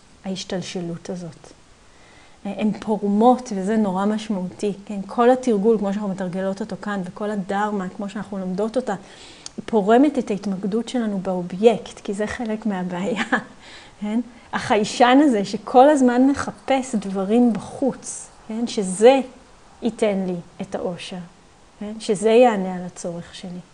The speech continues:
שיהיה לי את זה או כשאני אפטר מזה.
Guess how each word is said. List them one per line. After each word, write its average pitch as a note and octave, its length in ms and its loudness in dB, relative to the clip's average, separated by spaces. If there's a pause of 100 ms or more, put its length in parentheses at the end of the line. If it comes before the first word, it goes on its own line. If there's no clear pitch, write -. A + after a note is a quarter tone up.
(1300)
שיהיה G3 380 0
לי A#3+ 140 4
את G#3+ 80 0
זה G#3 120 -2
או G3+ 100 -8
כשאני F#3+ 280 -8
אפטר F#3+ 380 -10
מזה. F#3 320 -8